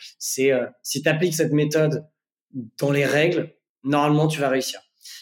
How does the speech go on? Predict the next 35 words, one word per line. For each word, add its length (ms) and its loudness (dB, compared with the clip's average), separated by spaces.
euh, 280 -2
ton 140 2
objectif. 520 -2
Euh, 540 2
donc, 180 0
en 100 4
gros, 220 4
c'est 160 -4
sept 320 0
étapes. 340 -2
Elles 100 -2
sont 160 -2
divisées 280 2
en 140 4
deux. 420 -2
Donc, 160 -6
la 80 0
première 280 4
étape, 340 0
enfin, 220 -6
la 100 -6
première, 440 0
le 100 -2
premier 200 2
segment, 340 2
il 100 2
a 80 -2
trois 300 -2
premières 340 -4
étapes 320 -6
qui 120 -6
sont, 180 2
on 60 4
va 100 4
dire, 360 0